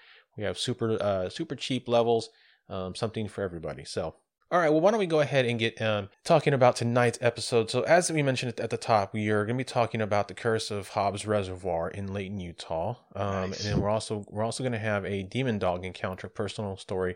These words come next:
Speaker 1: later on. But first, before we get into your weird story, let's do a couple of weird facts that I found about Utah, shall we?
Speaker 2: Absolutely, man.
Speaker 1: All right, so in March of nineteen sixty-eight,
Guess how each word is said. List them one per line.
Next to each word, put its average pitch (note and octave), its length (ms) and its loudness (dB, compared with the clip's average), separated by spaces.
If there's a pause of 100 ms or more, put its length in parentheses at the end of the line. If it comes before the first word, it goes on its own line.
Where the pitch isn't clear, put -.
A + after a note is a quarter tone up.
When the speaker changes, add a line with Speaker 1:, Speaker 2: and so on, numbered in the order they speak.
Speaker 1:
later G2 240 0
on. F2+ 220 -2 (560)
But D#3+ 320 8 (760)
first, - 760 0 (840)
before - 260 -2
we F#3+ 100 0
get D3 100 -2
into B2+ 160 -6
your A2+ 180 2
weird G#2 360 0
story, F2+ 420 -4
let's C3+ 380 -8
do D3 240 -4
a C3+ 40 -6
couple A2 360 -2
of G2 100 -4
weird F#2 320 -8
facts - 320 -6
that F2+ 140 -8
I F2+ 80 -10
found E2 240 -8
about F#2 200 -4
Utah, C#3 300 -4
shall F#2 240 -4
we? C3 140 -6 (220)
Speaker 2:
Absolutely, G#2 880 -4
man. G#2 320 -10 (500)
Speaker 1:
All C3+ 120 2
right, F#2+ 180 -2
so G#2 340 2 (100)
in A#2 120 0
March D3+ 340 2
of A#2 60 -2
nineteen C#3 420 -2
sixty-eight, G2+ 680 -6